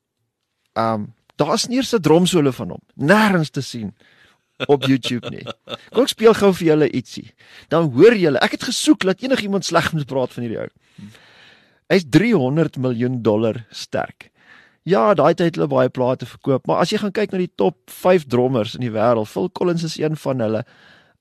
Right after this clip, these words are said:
Ehm, ek speel kringe om daai ouens.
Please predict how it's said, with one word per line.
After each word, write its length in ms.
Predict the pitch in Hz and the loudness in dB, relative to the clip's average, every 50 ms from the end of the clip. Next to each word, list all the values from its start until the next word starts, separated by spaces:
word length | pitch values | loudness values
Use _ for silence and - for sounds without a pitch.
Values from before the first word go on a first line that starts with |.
| - - | -8 -2
Ehm, 300 | 127 139 143 139 135 - - _ _ _ _ _ _ _ _ _ _ _ _ - | 2 4 4 4 2 0 -8 _ _ _ _ _ _ _ _ _ _ _ _ 0
ek 180 | - 208 214 - | 0 0 2 0
speel 260 | - - 175 160 147 | -2 2 4 4 4
kringe 280 | 131 - 135 127 123 123 | 4 2 -2 0 0 0
om 180 | 117 113 117 113 | 0 0 -2 -2
daai 240 | 107 101 104 71 53 | 0 0 0 0 0
ouens. 340 | 65 62 - - - - | -4 -6 -10 -14 -18 -20